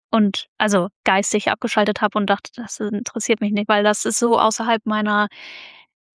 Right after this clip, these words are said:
ähm, ja, das, ich guck halt nicht Raumschiff Enterprise oder, ähm, Star Wars oder irgendwie sowas.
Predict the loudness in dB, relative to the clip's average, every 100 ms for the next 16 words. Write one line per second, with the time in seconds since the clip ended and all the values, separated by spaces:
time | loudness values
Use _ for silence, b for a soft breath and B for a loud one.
0 | 2 4 4 4 4 2 0 -2 -4 0
1 | 2 2 -2 -6 -4 -4 -4 -6 -4 -2
2 | 0 0 0 0 0 0 0 -2 -2 -2
3 | 0 0 2 4 4 0 -4 -2 2 2
4 | 2 2 2 0 -2 -2 0 0 0 -2
5 | -4 _ _ _ -6 0 0 2 4 2
6 | 2 2 2 2 0 -2 0 0 0